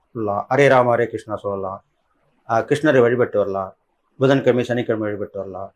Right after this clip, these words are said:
இது மாதிரிலாம் பண்ணிட்டு வந்தீங்கன்னா அவரை குருவா ஏத்து வழிபட்டு வரணும். அப்படி பண்ணீங்கன்னா ரொம்ப விசேஷமான பலன்கள் கண்டிப்பா நடக்கும். அது இல்லாம நான் சொன்ன முன்னாடியே சொல்லியிருக்க மாதிரி அந்த குரு தட்சிணாமூர்த்தி,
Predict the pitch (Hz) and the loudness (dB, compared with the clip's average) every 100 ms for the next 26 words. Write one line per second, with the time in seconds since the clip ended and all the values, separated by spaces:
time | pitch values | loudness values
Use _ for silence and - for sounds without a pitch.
0 | _ 143 151 156 135 120 113 107 98 95 | _ -4 0 0 0 0 -2 -2 -8 -10
1 | - - 113 113 117 139 143 127 117 113 | -12 -8 -6 -4 0 2 4 2 0 -2
2 | 110 110 - 98 95 92 98 _ _ _ | -4 -6 -8 -10 -10 -14 -20 _ _ _
3 | _ - 127 131 139 127 107 98 151 160 | _ -4 0 0 0 0 -2 -4 0 0
4 | 135 147 139 135 120 107 98 - 110 107 | 0 -2 -2 -4 -4 -6 -8 -14 -12 -8
5 | 104 92 92 90 - _ _ _ _ _ | -8 -8 -14 -16 -18 _ _ _ _ _
6 | _ 156 156 151 147 131 120 131 131 135 | _ 4 6 6 6 4 2 0 2 2
7 | 131 123 117 113 120 113 113 127 123 120 | 2 -2 0 -2 -2 -4 -6 -2 -2 -2
8 | - 127 120 110 120 117 | -4 -6 -6 -10 -10 -12